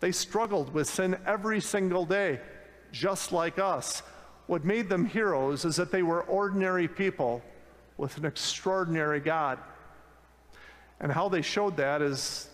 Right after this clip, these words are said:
they didn't always trust what their earthly eyes were telling them. Instead, they trusted what God was telling them, and that made them heroes. Take Abraham, for example, the main man of our sermon reading for before.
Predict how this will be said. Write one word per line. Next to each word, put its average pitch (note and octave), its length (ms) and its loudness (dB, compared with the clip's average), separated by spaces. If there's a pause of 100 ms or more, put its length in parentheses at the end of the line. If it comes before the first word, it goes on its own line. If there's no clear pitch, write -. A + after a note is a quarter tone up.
(100)
they - 80 -2
didn't G#3 160 2
always G3+ 280 0
trust - 380 -2
what D3+ 100 -2
their D3 120 0
earthly E3+ 420 0
eyes A#2+ 320 0
were B2+ 100 -2
telling C3 400 -2
them. D#3+ 300 -2 (640)
Instead, F3+ 580 0 (480)
they D#3+ 100 0
trusted F3 400 -2
what D#3 180 -6
God D3+ 300 0
was C#3 200 -2
telling C3+ 360 -2
them, C#3+ 200 -2 (320)
and C#3+ 200 0
that E3+ 360 -2
made C#3+ 320 0
them D3+ 200 0
heroes. C#3+ 760 -2 (640)
Take B3+ 300 -2 (140)
Abraham, D#3+ 680 0 (160)
for F3 160 2
example, D#3+ 580 0 (380)
the G3+ 100 2
main C4 320 4
man G#3+ 320 2
of D3 120 0
our D#3+ 280 2
sermon F#3+ 480 0
reading D#3+ 320 2
for F#3+ 300 0
before. E3+ 560 0